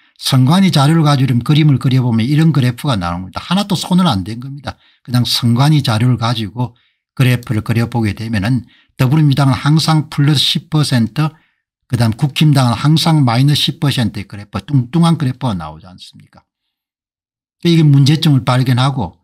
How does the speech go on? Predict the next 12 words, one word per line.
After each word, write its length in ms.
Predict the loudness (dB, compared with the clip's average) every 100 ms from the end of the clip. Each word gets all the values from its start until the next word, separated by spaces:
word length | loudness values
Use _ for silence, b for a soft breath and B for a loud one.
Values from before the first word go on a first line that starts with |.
| _ _ _ -2
빼앗아간 540 | 0 0 0 2 2
것을 260 | 0 -2 -4
다 220 | -6 -6
토해내게 540 | -2 2 4 2 0
하고 420 | -2 -4 -4 -6
빼앗긴 380 | -2 -2 0 0
것을 200 | 0 0
다 220 | -2 -4
되찾아주고 640 | -2 -4 -2 -2 -2 -4 -4
나면은 480 | -4 -2 -2 -4 -6 b b
여러분 220 | -4 0
이렇게 300 | 0 0 -2